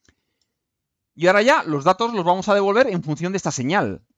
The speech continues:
Si, si la señal está activa es uno,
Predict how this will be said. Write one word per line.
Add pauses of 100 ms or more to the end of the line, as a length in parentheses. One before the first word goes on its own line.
(1300)
Si,
si
la
señal
está
activa
es
uno,